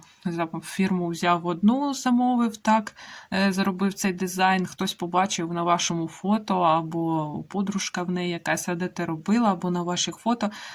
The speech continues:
та там, та там, та слайдер у вас можливо бути, якщо з таким дизайном тільки один і він скінчився, то пластина багаторазова. В цьому вона, звичайно,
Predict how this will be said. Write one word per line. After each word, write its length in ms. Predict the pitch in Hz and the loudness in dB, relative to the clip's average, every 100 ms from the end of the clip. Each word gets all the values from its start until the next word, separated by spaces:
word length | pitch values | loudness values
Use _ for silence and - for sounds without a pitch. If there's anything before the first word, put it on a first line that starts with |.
| - | -6
та 100 | 180 | -4
там, 260 | 202 202 | 4 4
та 120 | 202 180 | 4 2
там, 300 | 233 262 262 | 4 2 2
та 180 | 185 | 2
слайдер 500 | 180 - 220 196 180 | 2 2 2 4 0
у 40 | 170 | 0
вас 280 | 165 165 180 | -2 -2 -2
можливо 520 | 170 165 170 165 160 | -2 -2 -4 -2 -4
бути, 340 | 165 165 165 | -4 -4 -2
якщо 300 | 160 - 175 | -2 -2 -4
з 80 | 165 | -4
таким 300 | 151 - 170 | -8 -6 -4
дизайном 480 | 165 160 170 165 165 | -4 0 0 0 -4
тільки 420 | - 190 - 170 | -4 -6 -4 -4
один 360 | 170 160 180 170 | -2 0 0 0
і 60 | |
він 140 | 160 160 | -2 -6
скінчився, 800 | - 170 170 - 277 302 247 254 - - - - - | -6 -6 -4 0 0 0 0 0 -4 -16 -16 -16 -2
то 420 | 190 214 233 214 190 | 2 4 4 2 0
пластина 640 | - 185 - - 240 262 196 | 0 0 0 0 0 2 2
багаторазова. 960 | 180 190 208 196 196 185 165 151 147 | 4 2 2 2 0 0 -2 -2 -4
В 80 | 151 | -10
цьому 480 | - - 220 269 220 | -8 -2 0 2 0
вона, 480 | 170 180 185 214 208 | 2 0 2 2 2
звичайно, 920 | 170 175 - 190 196 196 170 - | -4 -6 -2 4 4 4 0 -6